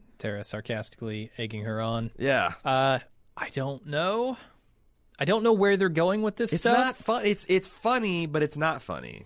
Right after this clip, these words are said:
Speaker 2: It's supposed to be
Speaker 1: Mm-hmm.
Speaker 2: funny, but it's not funny.
Speaker 1: Yeah, it's really not funny.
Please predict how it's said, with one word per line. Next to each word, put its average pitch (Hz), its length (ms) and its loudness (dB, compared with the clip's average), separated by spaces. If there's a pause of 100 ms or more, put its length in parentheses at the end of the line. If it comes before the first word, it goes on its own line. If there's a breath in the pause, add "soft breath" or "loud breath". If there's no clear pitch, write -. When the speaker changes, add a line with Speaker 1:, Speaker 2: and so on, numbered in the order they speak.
Speaker 2:
It's - 140 -6
supposed 190 380 2
to - 60 -6
be 143 120 -2
Speaker 1:
Mm-hmm. 117 80 -8
Speaker 2:
funny, 123 240 -4
but 110 140 -4
it's 104 140 -6
not 110 220 -4
funny. - 260 -18 (520)
Speaker 1:
Yeah, 120 220 2
it's - 160 -6
really 95 380 -6
not 90 240 -12
funny. 92 300 -16